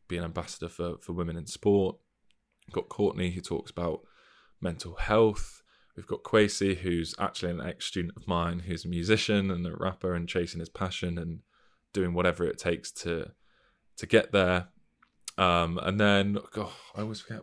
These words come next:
when I, when I label them off, I always forget one.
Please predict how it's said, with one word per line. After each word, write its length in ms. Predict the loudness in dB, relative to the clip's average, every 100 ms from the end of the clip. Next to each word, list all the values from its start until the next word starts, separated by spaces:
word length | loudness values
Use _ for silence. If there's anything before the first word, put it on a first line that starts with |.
| -14
when 140 | -8 -2
I, 120 | -2
when 260 | -2 -2 0
I 80 |
label 540 | 0 -2 -2 -2 0 0
them 120 | 0
off, 200 | -2 -4
I 40 | -4
always 320 | -2 -2 -4
forget 280 | -6 -6 -2
one. 280 | 0 0